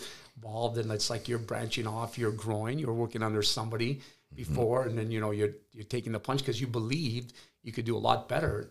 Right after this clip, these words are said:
Speaker 1: than what they were providing. And that's, that's the same thing. It's got nothing against the other person.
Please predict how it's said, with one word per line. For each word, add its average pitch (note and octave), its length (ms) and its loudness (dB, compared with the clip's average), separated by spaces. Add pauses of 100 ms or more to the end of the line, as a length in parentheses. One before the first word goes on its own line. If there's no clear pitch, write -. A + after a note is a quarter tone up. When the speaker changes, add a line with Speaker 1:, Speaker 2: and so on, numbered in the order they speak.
Speaker 1:
than A2+ 300 0
what A2 240 2
they A#2 140 0
were D3 100 2
providing. F2+ 540 -10
And A2+ 100 -4
that's, - 380 4
that's B2+ 280 2
the - 120 2
same A#2 320 4
thing. B2+ 120 4
It's A2 80 2
got A#2+ 140 4
nothing D3+ 200 4
against C#3 280 4
the A#2 60 0
other G#2+ 120 -2
person. - 420 0